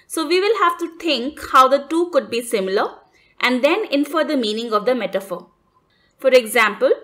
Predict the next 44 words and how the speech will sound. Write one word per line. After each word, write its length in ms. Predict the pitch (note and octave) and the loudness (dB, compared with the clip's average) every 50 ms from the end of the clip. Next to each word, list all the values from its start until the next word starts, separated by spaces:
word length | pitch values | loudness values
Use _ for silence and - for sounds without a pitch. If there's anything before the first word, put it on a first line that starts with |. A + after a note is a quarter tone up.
| - - _ _ _ _ | -8 -20 _ _ _ _
we 160 | - C4 - - | -10 -10 -6 2
often 380 | - C#4 D#4+ D#4+ - A#4 A#4 B4 - | 2 2 2 2 -2 -6 -6 -6 -4
say 280 | - D4 C#4 D4 D4 | -2 -2 0 0 0
that 360 | A3+ A#3 G#3+ G3+ G#3+ - - - _ _ _ | -2 -2 -2 -2 -4 -6 -10 -18 _ _ _
life 480 | G#3+ A3+ A#3 A#3 C4+ E4+ G#4+ B4 - - | -6 0 2 2 4 4 2 0 0 -2
is 220 | D4 D4 C4+ A3+ | -2 -2 -2 -4
one 420 | G#3 G#3+ A3+ C#4+ F4+ G#4 G4 B3+ F#3+ | 2 4 4 4 4 4 0 6 6
big 240 | G#3+ A#3+ A3+ A3 A3 G3 | 6 6 6 2 4 6
roller 260 | A3 A#3 B3 C4+ C#4+ | 6 6 8 6 4
coaster 440 | C#4 - G#3+ G#3+ G#3 G#3 G#3+ A#3 G#3+ | 4 4 2 2 2 2 0 -2 -2
ride. 400 | F#3+ G3 F3+ E3+ B2 - - - _ _ _ _ _ _ _ _ _ _ _ _ _ _ | -2 -4 -6 -6 -8 -14 -18 -20 _ _ _ _ _ _ _ _ _ _ _ _ _ _
In 180 | - C4 C4+ | 6 6 6
this 180 | C#4 G4 G#4 - | 6 2 0 0
sentence, 600 | F#4 D4+ D#4 D4+ D4+ D#4 D4 D4 D4+ D#4+ D#4 - | 0 0 0 2 2 0 0 2 0 0 -2 -4
life 380 | C#4 A#3+ B3 A#3+ C4+ F4 F4 - | -2 0 2 2 2 2 0 -2
is 160 | F#4+ D4+ C4 | -2 -2 -2
being 240 | A#3 C#4+ C#4+ D4 D4 | -2 0 0 0 0
compared 500 | C4+ A#3+ B3 A#3+ - C4+ C4+ C#4 C#4+ C#4+ | 0 0 0 4 6 8 8 8 6 4
to 100 | C#4 C4+ | 4 6
a 100 | B3+ A#3 | 6 8
roller 300 | G#3+ G#3+ A#3+ C#4 D#4+ E4 | 8 6 6 4 2 -2
coaster 420 | E4 D4 C#4 D4+ C#4+ - C#4 B3+ | 0 2 0 0 2 4 4 4
ride, 320 | A3 G#3 G3 G3 B3 E4 - - _ _ _ _ _ _ _ _ _ _ - | 4 2 0 -2 -2 -4 -8 -12 _ _ _ _ _ _ _ _ _ _ 0
and 200 | A3+ A#3+ A#3+ A3+ | 2 2 2 2
when 180 | B3+ C#4+ D#4+ | 2 2 4
we 120 | F4+ G4+ G#4 | 4 4 2
think 260 | G#4 F#4+ E4+ E4 D#4+ | 4 2 2 2 2
of 160 | E4 E4+ D#4+ | 0 -2 -2
a 80 | D#4 C#4 | 0 4
roller 260 | B3+ C4 C4 C4+ C4+ | 4 6 6 6 4
coaster 400 | C4 A3+ A3+ A3+ A3+ - A3 G#3 | 4 4 2 2 2 2 0 0
ride, 460 | G3 A3 A#3+ C4 A#3 A#3+ B3 A3 G3 | 2 2 2 2 2 0 -2 -6 -8
we 100 | G#3 A3 | -8 -8
think 400 | G#3+ - D4+ D#4+ D#4+ E4+ E4+ - - - _ - | -6 -2 0 2 2 2 2 0 -6 -14 _ -4
of 120 | G#3 G#3 F#3+ | -2 0 0
the 80 | A3 | 0
twists 380 | G#3+ A3 B3+ C#4+ F#4 - - - | -2 2 2 2 2 2 -2 -2
and 240 | A3+ G#3 A3 A3 A#3 | -2 -2 -2 0 0
turns, 500 | A#3+ B3+ C4 C4+ C4+ C4 - - - - _ _ _ _ _ - | 2 2 2 0 -2 -4 -6 -12 -16 -18 _ _ _ _ _ -2
the 80 | A3+ | -2
crests 480 | A3 A3 B3 C4+ C#4+ F4+ G#4 - - - - | -2 2 4 4 4 4 2 -2 -6 0 0
and 180 | A3+ A3+ A3+ A3 | 2 2 2 0
the 60 | A3+ | -2
troughs, 560 | A3+ - A#3 A3 A3 - - - - - | 0 2 2 2 2 0 -6 -12 -16 -16